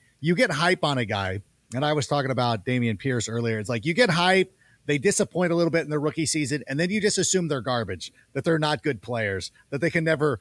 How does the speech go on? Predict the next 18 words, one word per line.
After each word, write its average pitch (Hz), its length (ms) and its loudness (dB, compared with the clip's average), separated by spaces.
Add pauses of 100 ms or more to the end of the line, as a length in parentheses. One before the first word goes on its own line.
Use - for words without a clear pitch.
(120)
they 190 100 2
can 190 160 2
never 185 260 2
grow 127 540 0 (260)
into 170 180 2
the 156 120 2
position. 123 440 -2
And 110 80 -4
I 127 100 -2
think 117 180 -2
Sky 160 300 0
Moore 143 320 0
is 123 180 -6
a 117 40 -4
perfect 143 320 -2
example 135 440 -4
about 117 260 -4
this. 113 220 -2